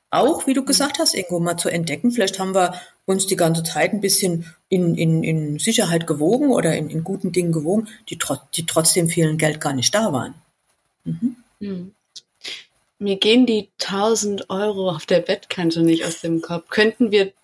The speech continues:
Speaker 2: das noch mal jetzt verbinden mit dem, was wir gerade gelernt haben? Also, verstehe ich das richtig, dass, wenn das Geld dann da liegt, dass man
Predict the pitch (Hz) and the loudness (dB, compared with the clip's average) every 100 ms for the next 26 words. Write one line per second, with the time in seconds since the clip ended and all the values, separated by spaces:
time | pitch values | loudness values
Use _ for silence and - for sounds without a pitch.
0 | _ - 196 240 247 220 - 202 190 190 | _ -2 -2 0 -2 -2 -2 2 2 2
1 | - 175 196 240 240 202 208 196 190 180 | -2 2 4 4 4 2 0 0 -2 0
2 | 175 170 165 165 190 226 233 240 196 185 | 0 0 2 2 0 -4 -6 -2 0 2
3 | 190 185 - - _ _ _ _ _ _ | 0 0 -12 -20 _ _ _ _ _ _
4 | _ - 196 196 202 202 190 226 - 262 | _ -6 0 2 2 0 0 0 2 2
5 | 254 247 180 180 - - - 196 196 190 | 2 2 0 0 -2 -6 -2 0 0 2
6 | 190 190 190 185 175 214 - 190 190 190 | 2 2 2 0 0 -2 0 -2 0 0
7 | 180 | 0